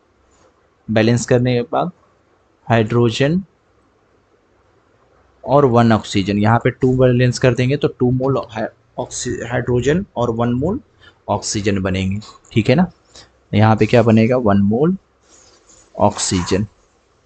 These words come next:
ठीक है गाइस,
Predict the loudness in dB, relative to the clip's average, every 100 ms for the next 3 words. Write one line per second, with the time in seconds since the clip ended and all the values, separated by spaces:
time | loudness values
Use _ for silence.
0 | _ _ -20 -20 -20 _ _ _ _ _
1 | _ _ _ _ _ _ _ -20 _ _
2 | _ _ _ _ -20 -20 -20 -20 _ _
3 | -6 2 2 4 0 -4